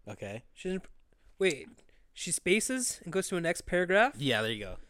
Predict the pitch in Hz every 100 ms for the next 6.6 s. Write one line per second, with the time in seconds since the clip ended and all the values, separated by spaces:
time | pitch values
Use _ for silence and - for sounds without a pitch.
0 | - 131 143 113 101 98 95 104 - -
1 | 117 117 - 143 127 117 101 - 101 -
2 | 95 92 175 185 - 196 214 226 214 156
3 | 156 180 165 175 170 156 156 156 160 160
4 | 165 160 156 - 160 160 160 175 123 113
5 | - 101 - 101 98 - 101 175 110 165
6 | - - 165 156 127